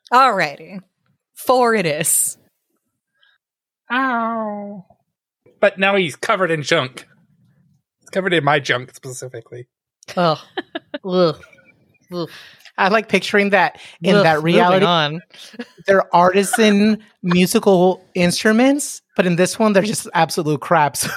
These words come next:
Speaker 3: it turns, it's basically junk here. <laughs>
Speaker 1: This, uh, number four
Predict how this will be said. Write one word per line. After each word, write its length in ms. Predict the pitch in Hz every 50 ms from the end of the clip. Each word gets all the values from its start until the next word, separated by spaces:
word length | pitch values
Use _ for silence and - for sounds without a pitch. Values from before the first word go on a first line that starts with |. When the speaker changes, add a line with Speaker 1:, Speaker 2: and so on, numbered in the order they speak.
| 247
Speaker 3:
it 240 | 208 - - 247 -
turns, 340 | - - 233 214 - - - -
it's 360 | 233 233 - 220 208 190 190
basically 480 | 190 202 180 - - - 190 - 185 185
junk 320 | 143 - - 170 160 156 - - - - -
here. 160 | - 135 135 - _ _ - - _ _ 185 190 196 196 _ _ _ _ - 156 - _ _ _ _ _ _ _ _ - - - 330
<laughs> 640 | - - - 285 285 - - - - 254 226 196 - _ _ _ _ _ - 180
Speaker 1:
This, 560 | - 180 175 226 254 262 254 - - - 285
uh, 480 | 262 247 240 240 247 247 240 240 233 - - 190 180 180 _
number 420 | - 196 233 247 247 247 220 233 226
four 600 | 233 - - 254 254 254 269 269 277 285 247